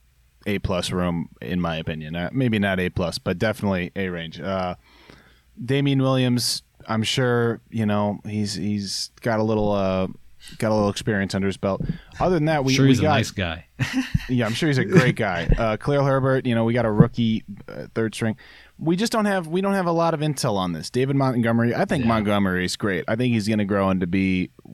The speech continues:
Speaker 1: one of the better running backs in the league.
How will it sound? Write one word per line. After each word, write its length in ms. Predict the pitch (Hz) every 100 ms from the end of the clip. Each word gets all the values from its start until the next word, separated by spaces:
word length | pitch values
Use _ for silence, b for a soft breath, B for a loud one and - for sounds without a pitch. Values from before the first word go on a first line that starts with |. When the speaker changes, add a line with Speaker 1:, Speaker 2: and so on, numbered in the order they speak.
| 71
Speaker 1:
one 300 | 104 101 104
of 60 | 98
the 60 |
better 440 | 90 101 98 92 90
running 280 | 98 95
backs 460 | 92 95 95 - -
in 120 | 98
the 100 | 90
league. 340 | 90 95 90